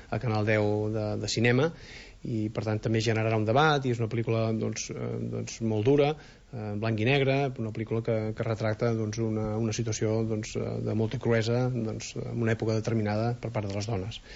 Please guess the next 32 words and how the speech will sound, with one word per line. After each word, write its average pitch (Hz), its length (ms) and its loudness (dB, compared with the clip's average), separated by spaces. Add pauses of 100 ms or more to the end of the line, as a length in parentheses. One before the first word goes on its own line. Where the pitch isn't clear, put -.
(440)
I 131 160 2
finalment 131 360 6
el 127 120 4
dissabte, 117 1080 4 (280)
el 110 120 -2
dissabte 117 240 -4
presentem 120 320 2
dos 110 120 0
llibres, 104 480 0
la 107 120 -2
Montserrat 110 520 -2
Jiménez 107 360 0
Sureda, 131 400 4 (600)
una 107 160 -6
catedràtica 107 520 -2
de 104 40 -2
la, 101 140 -2 (180)
de 107 80 -2
l'Autònoma, 131 580 2 (420)
que 113 160 -4
ens 107 300 -4 (100)
ve 113 240 4 (160)
a 107 320 -2
presentar 110 300 0
dos 107 120 0
llibres 110 220 0
seus 123 320 2
de 113 160 -2
temàtica 113 540 2
feminista. 104 500 0 (160)
Per 123 160 -8
tant, 104 220 -4